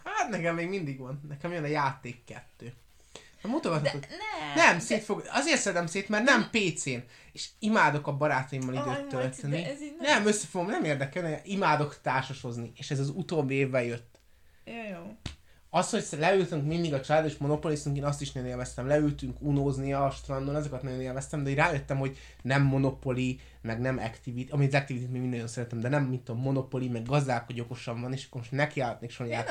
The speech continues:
Speaker 1: játékokat.
Speaker 2: is el-, eljátszanék.
Speaker 1: Ez a Játék kettő, nem a társas. Azért szedtem szét, hogy, ö, virtuális, meg nem virtuális, és imád-, és akkor találtam hozzá játszótársakat is, itt
Speaker 2: Mi
Speaker 1: Pécsen
Speaker 2: is
Speaker 1: is.
Speaker 2: szoktunk.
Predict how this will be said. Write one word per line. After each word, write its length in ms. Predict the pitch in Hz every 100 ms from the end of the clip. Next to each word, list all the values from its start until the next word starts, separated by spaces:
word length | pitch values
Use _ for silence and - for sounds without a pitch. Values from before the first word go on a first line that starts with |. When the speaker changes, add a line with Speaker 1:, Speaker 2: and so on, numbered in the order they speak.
| 208
Speaker 1:
játékokat. 320 | 185 180 160
Speaker 2:
is 80 | 196
el-, 220 | 190 202 -
eljátszanék. 800 | 196 185 190 196 - 208 214 247 -
Speaker 1:
Ez 120 | 143
a 40 |
Játék 400 | 147 120 117 120
kettő, 280 | - 117 131
nem 140 | 117 120
a 100 | 117
társas. 360 | 113 113 -
Azért 200 | 127 156
szedtem 300 | 131 113 113
szét, 220 | 113 123
hogy, 140 | - 95 92
ö, 320 | 123 117 113 113 113 _ _ _ _
virtuális, 720 | 127 127 123 120 123 113 117 -
meg 160 | 110
nem 200 | 113 113
virtuális, 680 | 110 110 - 113 107 120 120
és 160 | 143 -
imád-, 300 | 165 135 107
és 120 | 120
akkor 240 | - - 135
találtam 460 | 196 160 131 131
hozzá 560 | 131 151 156 170 160 151
játszótársakat 880 | 143 131 131 131 135 139 143 - 180
is, 200 | 226 - _ _ -
itt 100 | - -
Speaker 2:
Mi 100 | -
Speaker 1:
Pécsen 220 | 233 170
Speaker 2:
is 60 | 175
Speaker 1:
is. 80 | 196
Speaker 2:
szoktunk. 400 | 196 - 240